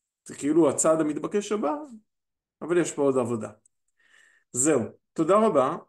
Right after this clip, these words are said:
אה, אם יש עוד שאלות, אני אשמח לענות עליהן. אה, מה חסר כדי, סו שואלת, מה חסר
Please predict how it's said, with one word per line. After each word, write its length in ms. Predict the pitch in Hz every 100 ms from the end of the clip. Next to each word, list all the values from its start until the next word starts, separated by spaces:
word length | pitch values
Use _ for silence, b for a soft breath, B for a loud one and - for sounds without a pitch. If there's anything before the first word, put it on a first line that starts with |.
| -
אה, 240 | 143 139
אם 160 | 143 165
יש 260 | 175 - -
עוד 220 | 170 160
שאלות, 360 | 170 151 233
אני 160 | 170 139
אשמח 320 | 131 - 156
לענות 300 | 180 180 208
עליהן. 220 | 190 143 131 - _ _ _ _ _ _ _ _ _ _ _ _ _ _ _ _ _ _ _ _ _ _ _ _ _ _ -
אה, 580 | - 131 127 127 127 127 131 131 - _ - _
מה 200 | 139 170
חסר 320 | 190 214 214
כדי, 500 | 202 190 170 165 165 151
סו 220 | - 196
שואלת, 460 | - 165 180 196 196
מה 180 | 156
חסר 720 | 175 202 - 180 175 175 180